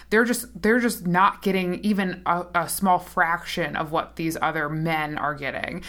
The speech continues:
And she's like, "My life is about to look so different from theirs, not by nature of the fact that I'm a woman, but by nature of the fact that, like,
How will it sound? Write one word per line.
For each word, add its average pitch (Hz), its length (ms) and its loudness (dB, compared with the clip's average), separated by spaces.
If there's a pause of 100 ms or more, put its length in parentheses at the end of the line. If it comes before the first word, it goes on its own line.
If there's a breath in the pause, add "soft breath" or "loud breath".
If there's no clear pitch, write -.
(240 loud breath)
And 196 120 0
she's 220 220 0
like, 196 240 2
"My 208 300 0
life 196 300 2
is 170 100 -4
about 160 240 0
to 175 100 -6
look 165 140 -6
so 175 320 0
different 147 400 -4
from 202 160 0
theirs, 208 260 0
not 170 220 0
by 175 100 2
nature 165 300 -4
of 156 80 -4
the 156 80 -8
fact 151 240 -4
that 160 60 -6
I'm 156 100 -4
a 147 100 -4
woman, 185 520 -2 (160 loud breath)
but 170 100 -8
by 175 140 2
nature 180 260 -4
of 214 60 0
the 202 80 -2
fact 170 300 -2
that, 160 100 -4
like, 151 260 -4